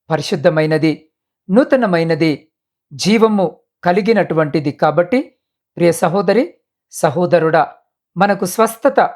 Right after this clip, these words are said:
కలగాలని ఆయన దెబ్బలు తిన్నాడు. మన కొరకు ఆయన బలత్కారము, దౌర్జన్యము నొందాడు.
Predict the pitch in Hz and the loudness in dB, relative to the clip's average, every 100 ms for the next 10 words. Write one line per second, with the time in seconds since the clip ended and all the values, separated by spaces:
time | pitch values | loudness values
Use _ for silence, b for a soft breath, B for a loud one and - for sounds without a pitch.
0 | - _ - 165 160 175 175 214 330 _ | -10 _ -2 0 2 2 2 0 -4 _
1 | _ _ _ - 165 208 160 135 160 156 | _ _ _ -6 -2 0 0 2 0 0
2 | 165 151 156 156 151 _ _ _ _ _ | 0 2 2 2 -2 _ _ _ _ _
3 | - 196 220 214 220 269 269 220 - _ | -2 0 0 0 2 2 0 -2 -4 _
4 | _ - 185 175 156 196 220 - 202 185 | _ -2 0 0 2 0 -2 2 2 2
5 | 180 175 - _ _ _ _ - 131 175 | 0 -2 -6 _ _ _ _ -8 0 0
6 | 202 180 160 156 202 147 143 151 143 | 2 0 0 -2 -2 0 2 2 2